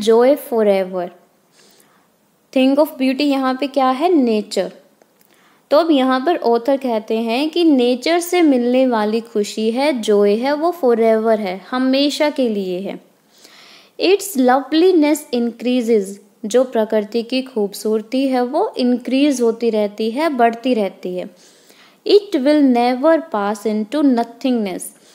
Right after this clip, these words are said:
और ऐसा कभी भी नहीं होता कि जब हम नेचर के साथ कनेक्ट होते हैं तो हमें कुछ न कुछ बेनिफिट मिलते हैं, हमारा जो टाइम है वो वेस्ट नहीं होता।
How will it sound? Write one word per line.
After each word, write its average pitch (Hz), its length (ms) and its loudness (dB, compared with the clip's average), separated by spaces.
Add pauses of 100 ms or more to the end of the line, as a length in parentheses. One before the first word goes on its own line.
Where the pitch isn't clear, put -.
(220)
और 233 120 4
ऐसा 254 260 2
कभी 240 340 -2
भी 254 140 -4
नहीं 262 260 2
होता 269 420 0
कि 349 220 0
जब 240 260 0
हम 254 120 0
नेचर 240 480 -2 (100)
के 262 100 2
साथ 214 400 -6
कनेक्ट 226 460 -2
होते 226 360 -2
हैं 240 320 -4 (380)
तो 302 120 4
हमें 277 320 0
कुछ 285 280 -4
न 269 100 0
कुछ 277 220 -6
बेनिफिट 214 520 -2
मिलते 262 380 0
हैं, 302 260 -2
हमारा 233 460 0
जो 269 200 2
टाइम 214 400 -4
है 262 140 -4
वो 254 260 -2
वेस्ट 240 460 0
नहीं 233 400 -2
होता। 180 360 -8